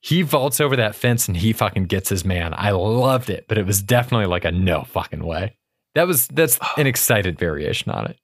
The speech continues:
Speaker 1: It was, like, a no fucking way. Tim, what did you have?
Speaker 2: Yeah, that's really good.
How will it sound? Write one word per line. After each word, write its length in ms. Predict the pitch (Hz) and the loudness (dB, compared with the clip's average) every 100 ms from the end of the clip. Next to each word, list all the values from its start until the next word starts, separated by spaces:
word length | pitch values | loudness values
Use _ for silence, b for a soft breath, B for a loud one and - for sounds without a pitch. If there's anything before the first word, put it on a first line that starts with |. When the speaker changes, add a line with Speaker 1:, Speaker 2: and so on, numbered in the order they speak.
| - | -2
Speaker 1:
It 80 | 123 | 0
was, 160 | 117 | 2
like, 100 | 113 | 2
a 60 | 98 | 2
no 160 | 92 85 | 0 -2
fucking 300 | - - - | -6 -8 -8
way. 120 | 95 - | -6 0
Tim, 200 | 127 117 | 2 2
what 60 | 107 | 2
did 80 | |
you 100 | 98 69 | 0 -2
have? 140 | 82 _ _ _ _ _ _ | -6 _ _ _ _ _ _
Speaker 2:
Yeah, 420 | - 113 135 95 - | -4 0 0 0 -2
that's 300 | 123 143 - | -2 0 0
really 240 | 175 180 165 | 0 2 2
good. 520 | 127 117 110 104 | 2 2 2 -2